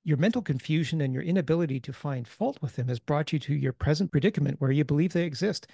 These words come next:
but despise and neglect human affairs. Now, we want to prevent your thoughts from becoming more impious than they are already. Let's see if argument will ward off the disease while it is still in its early stages.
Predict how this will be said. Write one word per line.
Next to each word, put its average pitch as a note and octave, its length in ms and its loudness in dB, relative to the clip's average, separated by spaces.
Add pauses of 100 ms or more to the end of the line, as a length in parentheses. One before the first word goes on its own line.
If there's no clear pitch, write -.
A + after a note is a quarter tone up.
(240)
but C#3+ 160 0
despise D#3 520 0
and D#3 160 -2
neglect D3+ 400 -4
human C#3+ 240 2
affairs. D#3 540 -2 (580)
Now, E3+ 140 2
we D3+ 80 6
want G3+ 180 4
to - 40 -2
prevent D#3+ 300 0
your C#3 100 -2
thoughts D3 260 0
from D#3 100 -4
becoming C3+ 360 -2
more C3 160 0
impious C3 480 -4
than C3 140 2
they A#2+ 120 0
are C#3 240 2
already. C3 440 0 (460)
Let's G#3 180 0
see A3+ 160 2
if - 120 2
argument D3+ 420 2
will C#3 120 -2
ward D3 280 2
off D#3 200 2
the D#3+ 100 -2
disease C3 600 -4 (320)
while C#3 160 4
it C3+ 100 2
is C3 100 2
still D#3+ 280 2
in C#3+ 120 4
its C#3+ 160 -6
early C3+ 240 -2
stages. - 600 -4